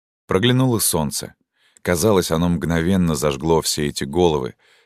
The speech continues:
Каторжные вдруг поднялись, как будто их что толкнуло. Пять кордонов вдруг схватились руками и таким образом составили огромный круг около фонаря. Они стали кружиться так, что в глазах зарябило.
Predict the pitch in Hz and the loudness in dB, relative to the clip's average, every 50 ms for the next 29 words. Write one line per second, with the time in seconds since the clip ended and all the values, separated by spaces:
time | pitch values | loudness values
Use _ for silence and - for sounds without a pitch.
0 | _ _ - 104 107 104 - 92 87 78 76 80 80 78 69 65 95 92 - - | _ _ -2 0 0 2 2 0 0 0 -2 -2 -2 -2 -2 -2 -2 -2 -2 -2
1 | 98 87 76 90 92 92 104 113 98 - - 85 73 69 76 92 87 - - 85 | -2 0 2 2 2 2 2 0 0 -2 -4 -4 -4 -2 -2 -4 -2 -2 -2 -2
2 | 80 - - - 90 - 92 95 - - 113 127 123 104 78 62 - _ _ _ | -2 -2 -2 -2 0 0 0 0 0 -2 -4 -4 -4 -4 -4 -8 -10 _ _ _
3 | _ _ _ _ _ _ _ _ - 107 107 110 110 - - - 101 92 76 82 | _ _ _ _ _ _ _ _ 0 2 4 4 2 2 0 0 0 0 2 2
4 | 104 113 95 85 78 - - - 80 67 71 95 110 - - - - 90 87 87 | 2 4 4 2 -2 -4 -6 -10 -8 -4 -2 -2 -2 -2 -4 -2 0 0 0 2
5 | - 113 104 90 - - 82 85 80 - 113 110 90 76 62 - - - - - | 2 0 0 0 -2 -2 -4 -4 -2 -2 0 0 0 -2 -4 -8 -12 -20 -20 -10
6 | - 117 - - 90 - - 101 95 104 104 90 95 87 73 80 76 - 82 78 | -8 -2 0 0 0 2 2 2 2 2 2 2 2 0 0 -2 -2 -2 -2 -2
7 | - - - 90 87 82 80 78 78 - - 80 73 82 90 90 87 82 82 82 | -2 0 2 2 2 2 2 0 0 0 -2 -2 -2 0 0 2 2 2 0 -2
8 | 78 76 - - 95 90 73 - - 80 76 - 73 71 69 - 71 71 78 76 | -2 -4 -4 -6 -6 -6 -6 -6 -6 -8 -6 -4 -4 -4 -4 -4 -4 -2 -2 0
9 | 67 60 52 - _ _ _ _ _ _ _ _ - 85 95 107 117 113 - - | 0 -2 -2 -4 _ _ _ _ _ _ _ _ -2 0 2 2 2 0 2 2
10 | 147 135 123 117 - 110 110 92 104 127 117 - - 87 - - 90 85 - - | 4 4 4 2 2 0 0 0 0 -2 -2 0 -2 -2 0 0 0 0 0 -2
11 | - 87 76 71 71 82 82 85 78 85 92 87 73 65 76 71 71 73 73 85 | -2 -2 -2 -2 0 2 2 2 4 2 2 2 0 -2 -4 -4 -4 -4 -2 -4
12 | 80 67 65 - | -4 -4 -6 -8